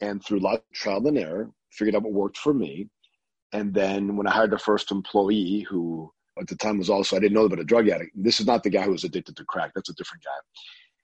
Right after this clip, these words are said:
And I thought, "Hey, man, we can do this together." And he had no idea what to do. So I kind of showed him what I was doing. And then I realized that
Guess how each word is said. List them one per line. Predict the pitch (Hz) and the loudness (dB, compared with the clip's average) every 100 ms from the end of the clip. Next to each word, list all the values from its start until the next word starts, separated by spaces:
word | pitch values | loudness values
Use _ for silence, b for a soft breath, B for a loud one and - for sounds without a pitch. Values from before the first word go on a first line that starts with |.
| _ | _
And | - 117 113 110 | 2 4 4 2
I | 101 | 0
thought, | 117 110 | -2 -2
"Hey, | 135 | -2
man, | 117 113 | -2 -2
we | 113 | -2
can | 135 | -2
do | 113 | 0
this | 107 - | -2 -4
together." | 95 110 127 101 | 0 4 4 2
And | 85 | 2
he | 110 | 2
had | 101 | 4
no | 117 | 4
idea | 127 113 107 | 4 4 4
what | 95 90 | 0 -8
to | |
do. | 76 82 95 | -10 -6 -4
So | - 92 | -2 -2
I | 90 85 _ _ _ - | -4 -12 _ _ _ -6
kind | 110 | -4
of | 98 | 0
showed | 113 | 0
him | 101 | 0
what | 95 | -2
I | 85 | -6
was | 82 | -8
doing. | - 76 78 104 110 _ b b b _ _ - | -12 -10 -6 -4 -6 _ b b b _ _ 0
And | 113 | 4
then | |
I | 107 | 4
realized | 107 143 117 95 95 - | 6 6 6 2 -2 -4
that | 101 | -6